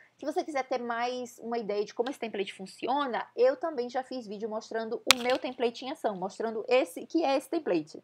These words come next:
né? Eu dei umas ajustadas, mas é basicamente isso. E aí eu entro nas páginas de área, mostro o que é que eu faço, eu entro na página de gamificação, mostro o que é que eu criei. Você pode dar uma olhada em mais detalhes, tem na playlist de Notion,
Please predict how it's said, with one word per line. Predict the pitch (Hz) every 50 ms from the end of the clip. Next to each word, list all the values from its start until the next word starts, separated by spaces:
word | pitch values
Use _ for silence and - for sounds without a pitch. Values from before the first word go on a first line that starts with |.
| -
né? | - 226 240 247
Eu | 226
dei | 196 208 214
umas | 220 220 214 214 - _ - - - -
ajustadas, | - 208 220 208 233 226 - - 202 196 190 202 240 247 - - _ - _ -
mas | 214 214
é | 226 226
basicamente | 214 220 214 226 - 233 226 233 - - 254
isso. | 233 208 190 190 - - 170
E | 185
aí | 190 190 202
eu | 214 214 220 214
entro | 220 233 226 - - 196
nas | 202 208 -
páginas | - 185 202 202 180 190 185
de | 175 185
área, | 190 190 196 190 185 185 180
mostro | 175 180 190 196 214 - - - 190
o |
que | - 196
é |
que | - -
eu | 156
faço, | - - 214 214 208 190 190 190 - 202 185
eu | 185 190
entro | 220 226 220 208 - 190
na | 190 190
página | - - 180 180 175 175 170 180 175
de | 151 190 175 170 170 - _ _ _ _ -
gamificação, | - 214 185 185 - - - 196 185 - - 208 208 202
mostro | 196 185 196 208 214 214 - - 190
o | 185
que | -
é | 190
que | 190 196
eu | 175
criei. | - - 170 175 202 208 202 202 196
Você | - 208
pode | 208 - 208 208 190 185
dar | 202 196
uma | 196 196
olhada | 196 196 190 185 185 190 - -
em | 226 247 240
mais | 220 208 220 233
detalhes, | 214 208 214 - 170 170 180 185 208 - - - _ _ _ _ _ _ _
tem | - 208 185 185
na | 180 190
playlist | - 214 196 185 180 185 180 -
de | 190 180 202
Notion, | 185 185 170 170 170 175 - - 190 190 185